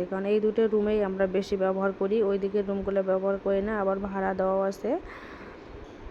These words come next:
আপনাদেরকে পরবর্তীতে পুরো বাসার ভিডিও দেখাবো আর কি।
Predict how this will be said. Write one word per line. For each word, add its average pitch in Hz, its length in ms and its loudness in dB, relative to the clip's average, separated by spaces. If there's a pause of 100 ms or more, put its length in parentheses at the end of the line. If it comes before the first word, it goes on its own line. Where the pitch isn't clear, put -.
(1300)
আপনাদেরকে 214 500 0 (340)
পরবর্তীতে 202 580 4 (100)
পুরো 208 280 4 (320)
বাসার 196 400 2
ভিডিও 202 300 0
দেখাবো 196 420 2
আর 185 180 2
কি। 220 160 2